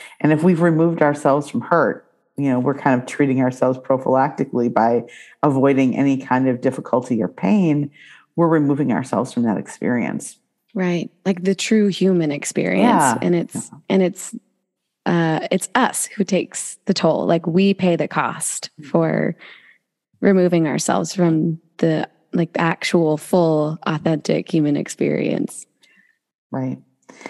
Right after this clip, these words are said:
Speaker 1: So I've been thinking a lot about that and what that means for the way in
Speaker 2: Yeah.
Speaker 1: which we live into ministry,
Speaker 2: Mm.
Speaker 1: for what it means about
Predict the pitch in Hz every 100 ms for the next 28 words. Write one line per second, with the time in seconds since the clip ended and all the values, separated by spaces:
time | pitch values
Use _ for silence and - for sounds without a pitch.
0 | - - - - - _ - 208 214 233
1 | 226 320 359 247 170 139 127 131 120 117
2 | 127 120 127 123 135 135 - 139 135 131
3 | 131 - 127 120 127 127 - - - 117
4 | 120 117 113 - 123 127 131 - - 143
5 | 135 135 131 131 - - - - 202 190
6 | - _ _ _ - - 160 139 147 131
7 | 143 139 135 135 131 131